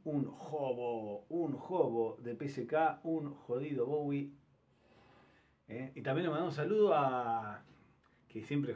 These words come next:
eh, está todavía con el tema del jodido Bowie, a, a Papa Juan del canal de Un Tajo. <laughs> Él, él también suele decir un jodido Bowie. Así que bueno, eh, para el amigo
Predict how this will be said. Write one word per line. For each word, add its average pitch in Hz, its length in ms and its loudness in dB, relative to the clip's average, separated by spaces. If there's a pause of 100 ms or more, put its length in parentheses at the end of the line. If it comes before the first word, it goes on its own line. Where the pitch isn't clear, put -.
(300)
eh, 101 140 -8
está 131 240 -6
todavía 127 200 0
con 117 80 -4
el 107 60 -8
tema 120 240 -4
del 98 320 -6 (480)
jodido 127 260 2
Bowie, 156 500 2 (200)
a, 101 580 -10 (560)
a 104 100 -12
Papa 139 220 0
Juan 151 420 2
del 107 200 -6
canal 135 320 0
de 131 60 -2
Un 131 120 0
Tajo. 165 420 2
<laughs> - 40 -16
Él, 110 80 -10 (160)
él 143 100 0
también 123 400 -4 (460)
suele 117 240 0
decir 107 400 -4
un 123 160 -6
jodido 117 360 -2
Bowie. 117 380 -2 (140)
Así 113 280 -10
que 113 60 -4
bueno, 107 340 -2 (540)
eh, 92 260 -10 (220)
para 107 220 -4
el 104 80 -4
amigo 113 480 -2